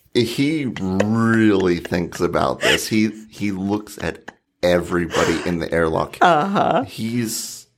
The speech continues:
Speaker 1: in the center of our solar system by
Speaker 2: Yep.
Speaker 1: the sun. Everyone would
Speaker 2: Yep.
Speaker 1: be instantly incinerated. There'd be
Speaker 2: Yep.
Speaker 1: no way to trace it back to him, and he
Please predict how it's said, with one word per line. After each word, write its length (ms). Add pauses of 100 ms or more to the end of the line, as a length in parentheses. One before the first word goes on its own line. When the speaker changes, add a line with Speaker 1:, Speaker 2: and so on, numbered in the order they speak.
(1200)
Speaker 1:
in 100
the 80
center 320
of 80
our 100
solar 320
system 460
by 100
Speaker 2:
Yep. 120
Speaker 1:
the 40
sun. 440
Everyone 240
would 60
Speaker 2:
Yep. 100
Speaker 1:
be 180
instantly 460
incinerated. 640
There'd 120
be 100
Speaker 2:
Yep. 220 (300)
Speaker 1:
no 220
way 120
to 80
trace 300
it 80
back 240
to 100
him, 160
and 120
he 260